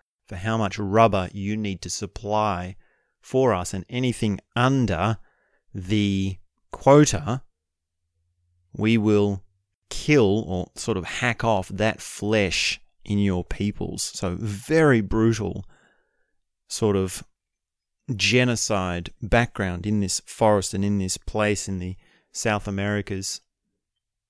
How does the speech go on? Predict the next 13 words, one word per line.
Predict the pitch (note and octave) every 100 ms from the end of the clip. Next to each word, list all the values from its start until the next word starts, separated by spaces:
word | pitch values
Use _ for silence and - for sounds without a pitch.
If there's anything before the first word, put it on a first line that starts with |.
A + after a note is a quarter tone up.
| _ _ _ -
And | F2+ A2 G#2 G2+ - _ _ _ _ _ _ _ _ _
in | D#3 C#3+
that | A#2 G#2 _ -
space, | - - F3 E3+ A#2+
in | C#3
that | B2+ A2 - _ _ _ _ _ _ -
sort | C#3 A2+
of | G2+ -
post-genocide | - - D3 B2+ - - - _ _ _ _ _ _ _ _ _ _ B2 G#2 C3 B2 - B2+ A2 G#2 F#2 - _
jungle | G#2+ B2+ B2+ B2 A2 F#2+
sort | - A2
of | G2 - _ _ _ _ _ _ -
outlandish, | B2+ A2+ A2+ A2+ A2 G#2 -